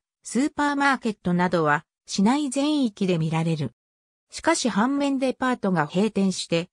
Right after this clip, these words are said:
二千十五年に百貨店の西下屋が閉店したことで、日本全国の政令指定都市の中で唯一、百貨店が存在しない都市となった。川崎市は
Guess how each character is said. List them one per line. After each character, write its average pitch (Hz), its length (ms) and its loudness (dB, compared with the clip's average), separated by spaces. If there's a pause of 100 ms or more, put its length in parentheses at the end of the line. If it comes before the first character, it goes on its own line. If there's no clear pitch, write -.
(200)
二 170 100 2
千 269 300 2
十 214 220 2
五 240 160 2
年 208 260 4
に 185 220 2 (180)
百 202 260 -2
貨 320 140 2
店 269 240 0
の 185 120 0
西 240 280 0
下 214 140 0
屋 185 160 2
が 170 100 2
閉 196 280 0
店 247 240 0
し - 120 -6
た 233 100 0
こ 220 140 -4
と 196 140 0
で、 165 180 0 (300)
日 190 100 4
本 269 240 0
全 277 260 -2
国 240 320 -2
の 165 60 2
政 285 320 0
令 302 140 0
指 294 140 -2
定 294 260 -2
都 226 160 0
市 - 160 -4
の 175 120 0
中 202 280 0
で 175 60 0
唯 190 260 2
一、 156 320 -4 (240)
百 185 260 -2
貨 320 140 0
店 214 260 2
が 170 140 2
存 208 280 -2
在 269 240 -4
し 247 140 -2
な 240 100 2
い 226 100 -2
都 277 120 -2
市 - 160 -2
と 180 140 0
な 165 100 0
っ - 120 -6
た。 - 200 -2 (440)
川 220 300 0
崎 - 260 -6
市 - 200 -2
は 170 180 2